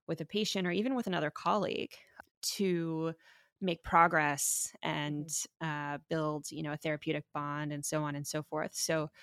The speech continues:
Speaker 1: in the conversation on the podcast that followed, he and I talk a lot about, like, the pros and cons of the checklists.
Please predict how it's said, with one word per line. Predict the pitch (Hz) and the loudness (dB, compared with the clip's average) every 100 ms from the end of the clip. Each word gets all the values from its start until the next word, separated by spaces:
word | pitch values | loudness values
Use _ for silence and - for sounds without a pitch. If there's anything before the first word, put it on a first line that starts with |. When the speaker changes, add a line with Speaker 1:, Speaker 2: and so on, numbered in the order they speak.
| - - - _ _ | -20 -20 -20 _ _
Speaker 1:
in | 208 | 4
the | 196 | 8
conversation | 233 208 208 214 202 - 180 165 175 180 - | 10 10 10 6 4 4 2 2 0 -4 -2
on | 175 | -2
the | 170 | 0
podcast | 180 180 175 160 151 | 2 2 2 -2 0
that | 156 156 | -2 2
followed, | 208 220 175 170 | 6 8 8 4
he | 170 196 | 2 2
and | 175 | 4
I | 160 | 2
talk | - 165 160 | 2 0 2
a | 165 | 0
lot | 160 165 156 | 2 2 4
about, | 147 147 147 147 | 2 0 0 0
like, | 156 151 | -2 -4
the | 160 | -6
pros | - 165 165 160 | 0 2 2 2
and | 156 | -2
cons | - 151 151 156 | -2 -2 0 -2
of | 147 | -4
the | - | -4
checklists. | - 180 - - - - - | 4 4 4 -2 -2 -4 -6